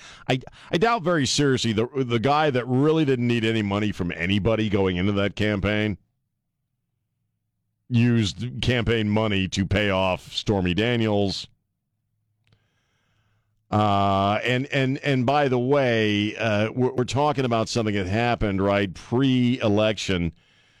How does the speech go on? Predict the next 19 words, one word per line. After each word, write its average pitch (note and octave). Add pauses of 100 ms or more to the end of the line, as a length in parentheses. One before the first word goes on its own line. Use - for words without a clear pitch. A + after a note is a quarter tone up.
(280)
uh, F#2+
whi-, A#2+
which B2+
means, B2
a-, C3+
and C3+
again, C3+
there A#2
have A2
been B2
several C#3+
investigations G2+
by G#2
our G#2
own B2
government A2
into C#3+
this. D2
It, A2+